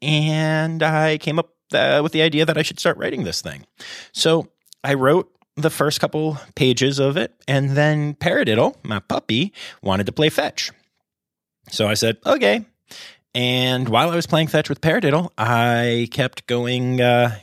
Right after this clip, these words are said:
you know, around and around in my brain with different song ideas and story ideas and such. And so I, uh, yeah, I just, we played fetch for a while,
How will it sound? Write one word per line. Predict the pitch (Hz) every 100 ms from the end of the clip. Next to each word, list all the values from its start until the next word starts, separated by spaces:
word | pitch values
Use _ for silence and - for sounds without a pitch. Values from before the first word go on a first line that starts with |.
| -
you | 101 104 123
know, | 117 117 113 127
around | 113 117 117 127 120
and | 113
around | 113 120 120 117
in |
my | 117
brain | 110 127 165 139
with | -
different | 113 - -
song | 123 127
ideas | 123 120 123 117 110
and | 85
story | - 127 123
ideas | 117 120 123 117
and | 117
such. | - 123 - - - - - - - _
And | 147 160 160 -
so | - 170 165
I, | 131 143 147 147
uh, | 143 139 127 - - - _ _ _ _ _ _ _ _
yeah, | - 220 262 127
I | 135
just, | 135 143 -
we | 131 139
played | - 151
fetch | 147 151
for | -
a | 170
while, | 185 -